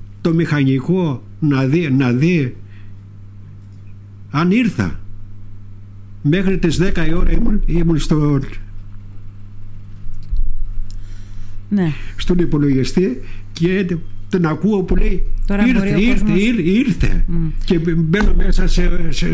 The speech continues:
Speaker 1: και σε δέκα λεπτά μου είχαν στείλει εκβιαστικό μήνυμα από το Ίδρυμα Νιάρχος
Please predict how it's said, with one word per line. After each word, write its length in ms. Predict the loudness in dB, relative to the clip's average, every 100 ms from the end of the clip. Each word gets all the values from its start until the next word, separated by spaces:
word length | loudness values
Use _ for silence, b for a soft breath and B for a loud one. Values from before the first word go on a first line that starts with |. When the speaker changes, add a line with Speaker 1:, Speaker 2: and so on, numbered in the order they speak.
| 0
Speaker 1:
και 140 | 0 0
σε 120 | 2
δέκα 240 | 0 0
λεπτά 260 | 0 0 0
μου 60 | 2
είχαν 180 | 0
στείλει 280 | 0 0 0
εκβιαστικό 800 | 0 0 0 0 -2 0 -2 -2 B B B
μήνυμα 440 | 0 2 2 2
από 120 | 0 0
το 120 | 0
Ίδρυμα 360 | 2 2 2
Νιάρχος 580 | 2 0 0 0 -2 -4